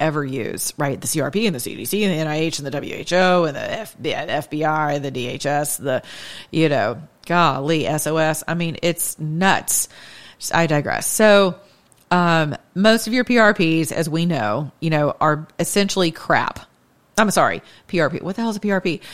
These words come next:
Your P C Rs. <laughs> I don't even know. Excuse me.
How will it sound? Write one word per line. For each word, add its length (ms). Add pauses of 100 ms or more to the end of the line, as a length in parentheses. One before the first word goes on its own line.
(180)
Your 120
P 160
C 180
Rs. 340
<laughs> 40
I 200
don't 140
even 260 (300)
know. 300 (1400)
Excuse 420
me. 240